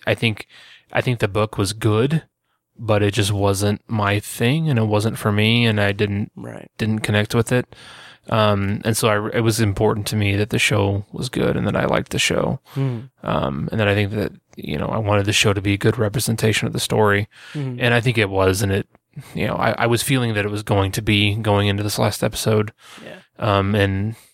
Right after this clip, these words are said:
Speaker 1: having concluded it, I think, I think it was a good show, and it was a good representation of the story, and it gave me a lot more enthusiasm for Lisi's story as a story.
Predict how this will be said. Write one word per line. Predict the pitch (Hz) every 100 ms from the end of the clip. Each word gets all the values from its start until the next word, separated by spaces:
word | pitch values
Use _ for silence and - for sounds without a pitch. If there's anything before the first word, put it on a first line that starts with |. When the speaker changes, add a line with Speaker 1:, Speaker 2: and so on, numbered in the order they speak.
| _
Speaker 1:
having | - 127 113
concluded | 104 - 117 104 104
it, |
I | 113
think, | 104 107 107
I | 117
think | 104 117
it | 107 101
was | 98 101 107
a | 104
good | 110 120
show, | - - - -
and | -
it | -
was | -
a | - - 120 - - - _
good | 120
representation | 107 98 104 104 - 104 107
of |
the | 95
story, | - 113 107 107 104 107 - - -
and | - 107
it | 107 120
gave | 110 107
me | 104
a | 98
lot | 98 101
more | 95
enthusiasm | 95 131 - - - 131
for | 131 - - -
Lisi's | 175 - - -
story | - - 127 123 -
as | 139
a | -
story. | - -